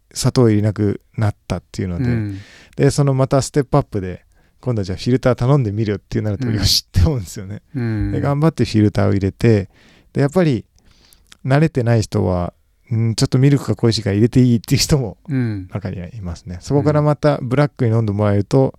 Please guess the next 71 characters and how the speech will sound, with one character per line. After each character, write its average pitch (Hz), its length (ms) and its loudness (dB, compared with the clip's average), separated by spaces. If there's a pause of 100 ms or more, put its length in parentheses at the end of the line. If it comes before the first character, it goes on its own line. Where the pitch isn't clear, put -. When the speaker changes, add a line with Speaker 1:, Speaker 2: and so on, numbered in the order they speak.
(600)
Speaker 2:
う - 20 -4
ん。 - 20 0
Speaker 1:
ま 104 60 2
あ、 92 60 -2
嬉 110 260 2
し - 40 0
い 110 200 -2 (400)
か 110 120 -8
も - 120 -10
し - 120 -10
れ 95 80 -6
な 82 120 -8
い - 100 -16 (240)
で 127 80 -12
す 110 120 -6
ね。 104 40 -6
Speaker 2:
う 104 120 -2
ん。 - 20 -4
Speaker 1:
や 98 60 -10
っ - 20 -12 (460)
ぱ 139 100 4
り 120 80 2
そ 107 180 -6
の、 92 480 -4 (1000)
農 120 280 4
園 127 160 2
の 117 140 2
そ 113 120 -2
の、 107 280 -2 (200)
ま 101 260 0
あ、 - 40 -20 (760)
個 123 240 0
々 104 40 -4
の - 180 -12 (360)
Speaker 2:
え 104 240 -4
え。 - 60 -20 (200)
Speaker 1:
味 120 320 4
を 104 220 2 (220)
し - 100 -6
っ - 120 -8
か 117 120 0
り、 95 240 -2
あ 98 120 -4
の、 90 440 -4
味 107 180 0
わ 123 80 4
っ - 60 2
て - 120 -8
も 95 140 -4
ら 92 100 -2
え 92 60 -2
る 95 80 -4
っ 95 40 -6
て - 160 -12
い - 20 -4
う 92 40 -4
の 90 120 -4
は、 85 160 -10 (520)
す - 140 -10
ご 117 80 0
く - 140 -10
嬉 95 180 -4
し - 60 -8
い - 160 -10 (120)
こ - 140 -18
と 113 100 -4
で 107 120 -10
す 104 120 -6
ね。 101 120 -4
Speaker 2:
う - 20 -6
ん。 95 280 -10